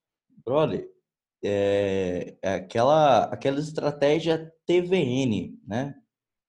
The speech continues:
É, T de tatu, N de navio e N de nunca. T V N, é te vira, negão. É, você vai ter que ver alguma estratégia que funciona pra você, que você consiga replicar.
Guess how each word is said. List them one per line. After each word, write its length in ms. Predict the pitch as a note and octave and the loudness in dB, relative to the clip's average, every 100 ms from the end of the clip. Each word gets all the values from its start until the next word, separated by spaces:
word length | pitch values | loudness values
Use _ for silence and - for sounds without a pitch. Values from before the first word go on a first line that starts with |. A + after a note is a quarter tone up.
| - | -6
É, 240 | G2 F#2+ | -2 -2
T 360 | F#2 - C#3+ D#3 | -4 2 2 4
de 220 | D3+ C3+ | 2 -2
tatu, 500 | C3 G#2+ - D#3 F3 | 0 -2 0 0 2
N 320 | C#3+ A#2+ E3 D3+ | 0 0 0 -2
de 140 | D3+ | 0
navio 880 | C#3+ A2 A2+ D#3 E3+ F3 E3 D#3 D#3 - | 0 0 0 -2 -2 -2 0 -4 -8 -8
e 120 | B2 C3+ | -4 0
N 200 | D3+ D3 | 0 -2
de 140 | C#3+ | -2
nunca. 440 | C3 C3 A2 - - | 0 0 -2 -8 -6
T 120 | - D#3 | -4 -2
V 140 | D3+ | 0
N, 320 | A#2+ A#2+ F#2+ | 0 0 -2
é 40 | F#2 - | -4 -8
te 160 | - F3 | -10 -10
vira, 400 | B2+ F3 F3 C#3+ | -6 -2 0 0
negão. 440 | A#2 G2+ F2 - _ _ _ _ _ _ _ _ | 0 -2 -4 -8 _ _ _ _ _ _ _ _
É, 800 | - G2 G2 F#2 F#2 F#2 F2+ F2 - | -4 0 0 0 -2 -2 -4 -6 -10
você 160 | - | -8
vai 160 | G#2 D3 | -2 0
ter 120 | F3+ | 0
que 120 | F#3 G#3+ - F3 | -2 -8 -10 2
ver 120 | F#3+ | 4
alguma 260 | G#3 F#3+ G#3+ | 4 2 0
estratégia 500 | A3 A3 G3+ F3+ F#3 | -2 -2 2 2 0
que 120 | - | -6
funciona 400 | G#3+ A3+ G3 G3+ | -6 -4 -6 -6
pra 120 | G#3 | -6
você, 320 | G#3 G#3+ G3 | -8 0 0
que 140 | F#3+ A#2+ | -2 -8
você 240 | C3+ D3 | -6 -6
consiga 640 | D3 E3+ - - G#3 G#3+ | -8 -8 -8 -6 -2 0
replicar. 640 | G#3 G#3 A3+ A#3+ F#3 E3+ | 2 0 -4 -2 0 0